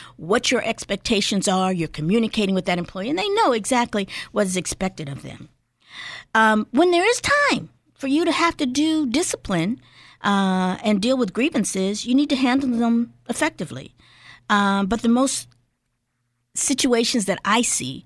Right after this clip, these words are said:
is the lack of training of that first line manager and how to handle it, how to deal with, uh, different types of,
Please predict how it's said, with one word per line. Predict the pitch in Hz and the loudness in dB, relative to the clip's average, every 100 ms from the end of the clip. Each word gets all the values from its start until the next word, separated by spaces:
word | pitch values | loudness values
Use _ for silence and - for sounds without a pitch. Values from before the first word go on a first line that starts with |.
| - - | -20 -12
is | - 190 | -4 0
the | 196 | 2
lack | 196 190 | 0 0
of | 185 | -4
training | - - 262 220 175 | -2 2 2 2 0
of | 165 | -2
that | 170 | -4
first | - 214 208 | -2 -2 0
line | 208 185 185 | 0 2 2
manager | 185 214 190 160 | 2 0 0 -2
and | 156 | 0
how | 151 202 | 0 0
to | 180 | 0
handle | 160 185 156 135 | 0 0 -2 -8
it, | - _ _ - - | -16 _ _ -20 -16
how | - 220 220 | -4 0 0
to | 185 | 0
deal | 180 196 190 | -2 0 0
with, | 165 165 156 - - - - | -2 -2 -2 -6 -14 -20 -6
uh, | 165 | -4
different | 156 185 - 151 | -2 -2 -2 -4
types | 175 160 - - | 0 -2 -2 -8
of, | 175 160 156 147 | -4 -2 -2 -6